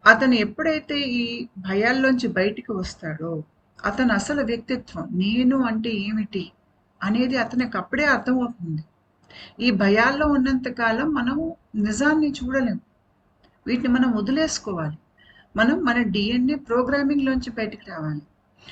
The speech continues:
డిఎన్ఏ ప్రోగ్రామింగ్‌లోంచి బయటికి రావడానికి ఒక మంచి అవకాశం ఏంటంటే మహాలయ పక్షాలు.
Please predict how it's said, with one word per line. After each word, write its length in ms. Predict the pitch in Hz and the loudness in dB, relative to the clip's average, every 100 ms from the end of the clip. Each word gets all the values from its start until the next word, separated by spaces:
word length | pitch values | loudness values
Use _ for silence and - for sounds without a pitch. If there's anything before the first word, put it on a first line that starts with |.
| - - 180 | -18 -8 0
డిఎన్ఏ 540 | 240 262 311 311 320 | 2 2 2 2 0
ప్రోగ్రామింగ్‌లోంచి 1120 | - 254 247 247 269 262 269 269 247 247 247 | -2 -2 -2 0 0 2 0 0 0 -2 -2
బయటికి 380 | 214 220 220 247 | -2 -4 -2 -4
రావడానికి 540 | 240 208 214 233 - 254 | -2 -2 -4 -8 -10 -8
ఒక 160 | 190 | -6
మంచి 640 | 175 180 233 247 - 262 220 | -6 -2 -2 -2 -4 -4 -4
అవకాశం 500 | 202 208 214 214 208 | -4 -2 -4 -4 -8
ఏంటంటే 340 | 190 - 285 | -8 -10 -4
మహాలయ 440 | 262 196 165 156 | -2 -2 -4 -6
పక్షాలు. 540 | - _ - - - | -8 _ -14 -14 -14